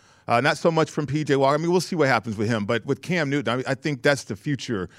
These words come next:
uh, when you look at not only at this game, but the next game for the Panthers, uh, and their attempt to make the playoffs or at least have a playoff run.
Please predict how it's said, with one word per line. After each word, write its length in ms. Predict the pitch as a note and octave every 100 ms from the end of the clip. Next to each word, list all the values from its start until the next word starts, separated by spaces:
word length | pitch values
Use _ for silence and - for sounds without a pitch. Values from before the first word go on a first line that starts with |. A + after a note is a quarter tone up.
| - _
uh, 260 | A2+ A2 A2
when 160 | B2+ C3
you 100 | C3
look 180 | C3+ C3+
at 180 | C3+
not 160 | C#3 D#3+
only 280 | C#3+ C#3 B2
at 120 | G#2
this 200 | D#3+ D3
game, 240 | B2+ A2+
but 100 | A2
the 80 | G#2
next 220 | A#2+ D3
game 260 | - A#2 G2
for 240 | - B2+
the 60 | A2
Panthers, 580 | - B2+ A2 A#2+ A2 - _ _
uh, 140 | - A#2
and 160 | B2
their 80 | C3+ C3
attempt 400 | B2+ A#2 C#3+ C3+
to 40 | B2
make 160 | B2 A#2+
the 60 |
playoffs 440 | - C3 D3+ F#2 -
or 100 | G#2+
at 420 | - - _ B2+
least 200 | D#3 -
have 160 | A#2+
a 40 | G2
playoff 360 | - A#2+ F#2+
run. 360 | A2 D#3 A2+ F2+